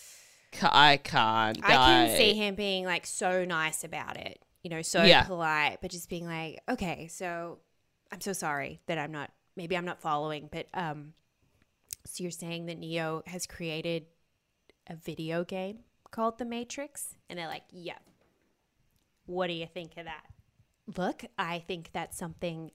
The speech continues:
Speaker 2: that we can work on. <laughs> I think that's something that we could definitely look at."
Speaker 1: Mm.
Speaker 2: But you know what's so fucking weird is Lana Wachowski wrote this.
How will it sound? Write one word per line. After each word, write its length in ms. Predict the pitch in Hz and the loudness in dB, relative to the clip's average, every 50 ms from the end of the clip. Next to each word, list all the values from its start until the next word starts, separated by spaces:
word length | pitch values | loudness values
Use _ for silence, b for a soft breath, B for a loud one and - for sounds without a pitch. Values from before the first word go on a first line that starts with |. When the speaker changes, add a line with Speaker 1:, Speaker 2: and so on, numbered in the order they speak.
| _ _ _ _ | _ _ _ _
Speaker 2:
that 220 | 175 160 151 - _ | -8 -8 -8 -8 _
we 100 | - 180 | -4 -4
can 320 | 165 - - 175 170 160 151 | -2 -2 -4 -8 -10 -10 -8
work 300 | 170 160 151 165 - 170 | -8 -10 -10 -10 -8 -6
on. 180 | 170 202 285 330 _ _ _ _ _ _ _ _ | -6 -6 -8 -10 _ _ _ _ _ _ _ _
<laughs> 80 | B B B B B B B B B B B 605 587 554 B B B B _ _ _ _ _ _ B B B B B B B B B - | B B B B B B B B B B B -8 -10 -12 B B B B _ _ _ _ _ _ B B B B B B B B B -6
I 200 | 190 165 170 147 | -4 -2 -2 -4
think 280 | - - 185 156 - _ | -4 -8 -10 -10 -10 _
that's 240 | - 160 160 - - | -8 -8 -8 -8 -8
something 260 | 175 165 165 175 160 - | -10 -8 -8 -10 -10 -8
that 120 | 165 143 | -8 -8
we 100 | 175 175 | -6 -8
could 160 | 170 - 180 | -8 -10 -12
definitely 520 | - 170 160 - 170 165 156 - - 165 156 | -12 -12 -12 -10 -12 -12 -12 -12 -12 -14 -12
look 280 | 143 151 151 - - | -12 -12 -14 -14 -14
at." 180 | 160 175 254 302 - _ _ _ _ _ b b b b b b b b - | -12 -12 -12 -14 -16 _ _ _ _ _ b b b b b b b b -6
Speaker 1:
Mm. 220 | 185 180 170 160 156 B B B B | -4 -4 -4 -4 -8 B B B B
Speaker 2:
But 160 | - 302 - | -2 0 0
you 60 | 370 | 2
know 80 | 440 539 | 2 4
what's 180 | 571 571 571 - | 4 4 4 2
so 120 | - 427 403 | -2 -2 0
fucking 300 | - 427 415 - 392 359 | 0 -2 -2 0 -2 0
weird 160 | 349 359 359 | 0 0 0
is 140 | 370 330 - | -2 -2 0
Lana 220 | 339 339 349 359 | 0 0 2 2
Wachowski 600 | 370 370 359 - 330 330 339 330 - - 330 294 | 2 0 0 0 0 0 0 0 -2 -2 -2 0
wrote 260 | 254 226 196 160 - | 2 2 2 2 0
this. 500 | - 156 143 92 - - - - - - | -2 -4 -4 -4 -6 -8 -10 -10 -10 -12